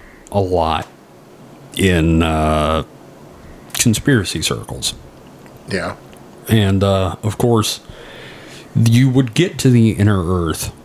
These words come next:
Speaker 1: by, uh, two holes at the North and South Pole.
Speaker 2: So one at each pole?
Speaker 1: Uh-huh.
Speaker 2: Hmm.
Speaker 1: Oh, yeah, man. One at each pole. And if you look at these, uh, old, old, old nineteen fifties, um,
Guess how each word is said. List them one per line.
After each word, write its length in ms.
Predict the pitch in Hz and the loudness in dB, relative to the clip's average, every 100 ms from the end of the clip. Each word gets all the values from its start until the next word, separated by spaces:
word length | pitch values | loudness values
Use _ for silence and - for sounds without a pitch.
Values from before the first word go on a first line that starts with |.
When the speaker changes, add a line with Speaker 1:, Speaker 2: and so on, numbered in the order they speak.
| - | -2
Speaker 1:
by, 520 | 113 101 92 87 85 | 2 2 0 -2 -2
uh, 600 | 82 82 85 85 82 82 82 | -2 -2 -4 -4 -4 -4 -2
two 200 | - 214 | 0 2
holes 420 | 151 160 156 151 | 4 6 4 2
at 120 | - 110 | -2 -2
the 80 | |
North 300 | 104 117 113 | 2 2 2
and 120 | 120 110 | 2 2
South 300 | 101 92 - | 0 -2 -2
Pole. 240 | 95 - - - - - - - - | -4 -4 -16 -20 -20 -20 -20 -20 -14
Speaker 2:
So 260 | - 98 92 | -8 -2 0
one 240 | 85 101 | 2 0
at 120 | 98 | 0
each 280 | 92 98 - | -4 -6 -8
pole? 460 | - 107 110 131 127 - - - | -4 0 2 0 -4 -10 -8 0
Speaker 1:
Uh-huh. 280 | 131 170 214 - - - - - - - | 2 2 -2 -8 -20 -20 -20 -20 -20 -14
Speaker 2:
Hmm. 140 | 110 | -2
Speaker 1:
Oh, 60 | 110 | 2
yeah, 200 | 160 170 | 2 2
man. 280 | 131 113 117 - - | 4 2 0 -6 -12
One 240 | 92 107 127 | -2 2 2
at 120 | 147 | 2
each 240 | 147 135 | 0 -2
pole. 300 | - 147 95 - - - - | 0 0 -2 -6 -16 -14 -4
And 200 | 120 110 | -2 0
if 120 | 110 | 0
you 100 | 107 | 2
look 260 | 117 117 - | 4 2 2
at 140 | 127 | -2
these, 300 | 127 127 113 | 2 2 4
uh, 460 | 117 117 113 107 101 - | 4 4 4 4 0 0
old, 640 | 107 120 127 127 131 131 - | 2 4 4 6 4 0 -2
old, 600 | 104 110 117 120 120 - | 2 4 4 4 2 0
old 440 | - 98 107 110 107 | 0 2 4 4 2
nineteen 560 | 92 101 110 - 123 | 2 2 2 2 2
fifties, 760 | 104 107 104 110 104 98 95 - - | 4 2 2 4 6 6 4 -2 0
um, 640 | 104 98 92 87 85 85 | 2 4 4 4 2 0